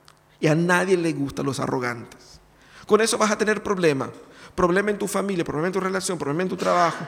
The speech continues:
¿cierto? Y hay gente que no se mantiene en los trabajos y uno dice: "No sé por qué". Una de las razones puede ser eso, revisa su corazón,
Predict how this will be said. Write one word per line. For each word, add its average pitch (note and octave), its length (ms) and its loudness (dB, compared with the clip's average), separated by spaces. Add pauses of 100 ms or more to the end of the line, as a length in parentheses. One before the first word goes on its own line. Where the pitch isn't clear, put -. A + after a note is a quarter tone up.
¿cierto? F#3 480 0 (340)
Y G3 60 4
hay G3 80 10
gente A3 320 2
que A3 240 2
no G3 320 2
se G3 140 4
mantiene F3+ 420 0
en A3 60 0
los G3+ 120 0
trabajos F#3 460 2
y G#3 60 -2
uno F#3 80 2
dice: F#3 240 2 (260)
"No A#3+ 100 0
sé D4 200 -6
por C4+ 200 -4
qué". C4+ 560 -8 (960)
Una - 220 4
de G#3 80 2
las F3+ 100 0
razones E3+ 280 -2
puede D3+ 200 0
ser C#3+ 200 0
eso, C3 320 -4
revisa E3 320 0
su - 160 -4
corazón, C#3+ 500 0